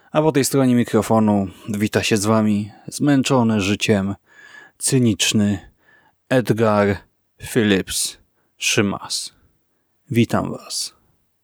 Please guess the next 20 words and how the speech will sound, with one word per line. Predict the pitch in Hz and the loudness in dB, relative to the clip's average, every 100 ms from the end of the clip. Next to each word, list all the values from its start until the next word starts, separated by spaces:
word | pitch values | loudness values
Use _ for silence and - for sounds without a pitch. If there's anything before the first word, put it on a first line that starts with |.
| _ _ _ _ _ _ _ _ _ _ | _ _ _ _ _ _ _ _ _ _
w | - 127 | -4 0
moim | 120 | 2
podcaście. | 107 113 - - - - - - - - - _ _ _ _ _ _ _ _ _ _ _ _ _ _ _ - | 2 0 0 -2 -2 -2 -4 -8 -18 -20 -20 _ _ _ _ _ _ _ _ _ _ _ _ _ _ _ -2
Opowiem | 139 196 190 | 0 0 0
wam | 180 175 | 0 0
dzisiaj | 165 - 156 147 143 123 - _ _ _ - - - | 0 0 0 0 -2 -4 -12 _ _ _ -20 -12 -2
o | 117 113 113 | 0 2 2
nietypowej | 120 143 - 151 - 139 117 123 113 107 | 0 -2 -2 -2 0 -2 0 0 0 -2
hybrydzie | - 120 120 117 101 | -2 0 2 0 0
gatunkowej | 107 107 117 - 107 101 - - | -2 0 0 0 0 0 -4 -6
z | - | -4
tysiąc | 226 - 226 226 - - | -4 -2 -4 -6 -12 -6
dziewięćset | 135 139 123 117 110 | -2 0 0 0 -2
dziewięćdziesiątego | 113 101 120 110 110 107 | -2 -2 0 2 2 2
pierwszego | 104 104 110 107 | 0 -2 -2 -2
roku. | 104 101 127 143 - - - - - - - | 0 -2 -4 -8 -10 -20 -20 -18 -16 -10 -2
To | 131 | 0
jest | 131 - | 0 0
o | 120 | -4
filmie | - 123 120 120 117 113 107 | -2 0 2 2 2 2 0